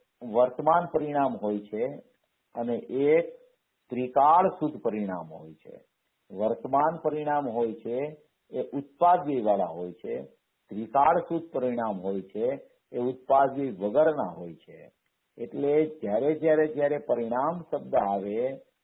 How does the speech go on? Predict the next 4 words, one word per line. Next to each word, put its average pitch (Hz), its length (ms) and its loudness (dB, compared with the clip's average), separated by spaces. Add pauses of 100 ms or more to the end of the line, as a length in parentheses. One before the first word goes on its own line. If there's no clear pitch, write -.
(220)
ત્યારે 143 520 2 (480)
ખાસ 143 540 0
એમાં 147 300 -2
વિચારવું 127 680 -2